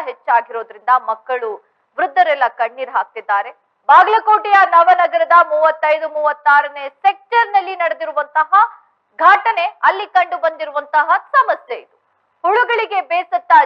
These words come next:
ಜನರು ಅಧಿಕಾರಿಗಳ ವಿರುದ್ಧ ಹಿಡಿ ಶಾಪವನ್ನ ಹಾಕ್ತಾ ಇದ್ದಾರೆ. ಸಮಸ್ಯೆಯನ್ನ ಸರಿಪಡಿಸಿ ಅಂತ ಒತ್ತಾಯ ಮಾಡ್ತಾ ಇದ್ದಾರೆ. ಜ್ವರ,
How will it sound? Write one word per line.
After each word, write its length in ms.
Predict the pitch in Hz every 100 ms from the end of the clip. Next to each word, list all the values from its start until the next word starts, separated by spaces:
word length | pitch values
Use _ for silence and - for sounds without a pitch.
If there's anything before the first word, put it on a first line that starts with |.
| -
ಜನರು 400 | 330 339 403 294
ಅಧಿಕಾರಿಗಳ 720 | 330 262 285 - 359 370 370 339 294 285
ವಿರುದ್ಧ 280 | 240 277 - - - - _ -
ಹಿಡಿ 320 | 440 480 415
ಶಾಪವನ್ನ 680 | - 381 359 359 311 294 269
ಹಾಕ್ತಾ 460 | 254 240 - 226
ಇದ್ದಾರೆ. 340 | 196 175 - - _ _ _ _ _ _
ಸಮಸ್ಯೆಯನ್ನ 520 | 302 339 359 381 349 320 320
ಸರಿಪಡಿಸಿ 680 | 415 480 480 415 392 - 311
ಅಂತ 240 | 262 - 254 -
ಒತ್ತಾಯ 460 | 370 - 359 320 254
ಮಾಡ್ತಾ 420 | 226 202 190 180
ಇದ್ದಾರೆ. 300 | 180 180 - _ _ _ _ _
ಜ್ವರ, 240 | 285 330